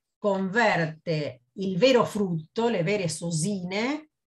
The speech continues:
in bozzacchioni, cioè in frutti putridi. Questa parola bozzacchioni è davvero dello stesso registro di puzza e cloaca che avevamo sentito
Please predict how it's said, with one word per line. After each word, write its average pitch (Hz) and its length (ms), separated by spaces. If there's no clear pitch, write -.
in 226 320
bozzacchioni, 151 1400
cioè 196 760
in 220 460
frutti 262 680
putridi. 165 1000
Questa 208 340
parola 220 340
bozzacchioni 190 800
è 180 100
davvero 202 920
dello 196 340
stesso 254 440
registro 208 720
di 175 320
puzza 233 640
e 175 180
cloaca 185 720
che 165 120
avevamo 160 480
sentito 160 1000